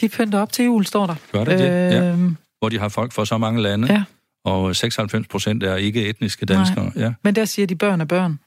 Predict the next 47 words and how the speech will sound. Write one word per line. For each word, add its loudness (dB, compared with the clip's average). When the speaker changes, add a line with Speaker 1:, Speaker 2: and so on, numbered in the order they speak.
Speaker 1:
Vi 2
fokuserer 0
ikke -6
på, -2
at 0
de -2
har 0
en 2
anden 2
etnisk -2
baggrund. -2
Vi 4
fokuserer -2
på, -2
at 0
de 0
lærer 0
noget 2
og 2
har 2
det -4
godt -4
i 0
skolen. 0
Så, 0
øh, 2
de -2
pynter 2
op 0
til -4
jul, 0
og 2
det 2
skal -2
være 2
et -4
rart -2
sted -2
at 2
være, 2
når 2
man 0
går 2
i 0
skole, 0
og 0
det, 2